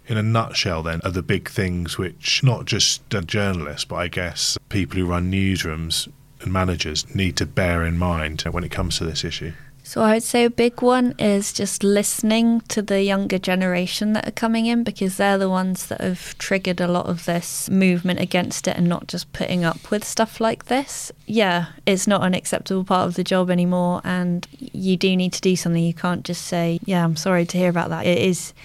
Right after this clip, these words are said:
Speaker 2: if it's happening because of someone's work, you need to be really proactive and not let them suffer, or you'll end up losing good people. There have been at least anecdotal evidence of people losing journalism because of it. So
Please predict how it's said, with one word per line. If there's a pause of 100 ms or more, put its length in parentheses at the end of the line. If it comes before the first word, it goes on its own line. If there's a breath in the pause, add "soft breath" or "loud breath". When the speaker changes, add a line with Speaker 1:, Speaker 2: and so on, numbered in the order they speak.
(200 loud breath)
Speaker 2:
if
it's (300)
happening
because
of
someone's
work,
you
need
to (420 loud breath)
be
really
proactive
and (480 loud breath)
not
let
them
suffer,
or
you'll
end
up (100)
losing (360)
good
people.
There (440 loud breath)
have
been
at
least
anecdotal
evidence
of
people
losing
journalism
because
of
it.
So